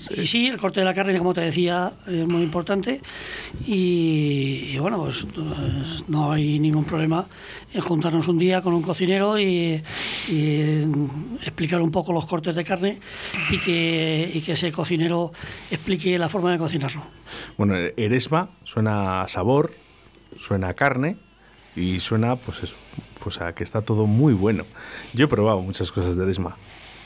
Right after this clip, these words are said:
Speaker 2: No, he, he ocultado, he ocultado todo lo que hemos hablado antes,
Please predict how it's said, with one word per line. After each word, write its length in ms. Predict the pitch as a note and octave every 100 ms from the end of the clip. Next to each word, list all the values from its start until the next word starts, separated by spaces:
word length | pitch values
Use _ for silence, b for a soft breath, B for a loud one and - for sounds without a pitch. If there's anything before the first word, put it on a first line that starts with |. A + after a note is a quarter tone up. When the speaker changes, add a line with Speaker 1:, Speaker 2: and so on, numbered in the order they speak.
| -
Speaker 2:
No, 180 | B2 B2
he, 400 | - B2+ B2+ B2
he 140 | B2+ C3+
ocultado, 540 | B2 A#2 G#2 A#2+ F#2
he 40 |
ocultado 440 | A2 A2 G#2 A#2 G#2+
todo 240 | A#2+ A2+
lo 120 | G#2+ -
que 320 | G2+ G2+ G#2
hemos 220 | A2 G#2+
hablado 380 | A2+ B2 B2 A#2+
antes, 420 | C3 B2+ D3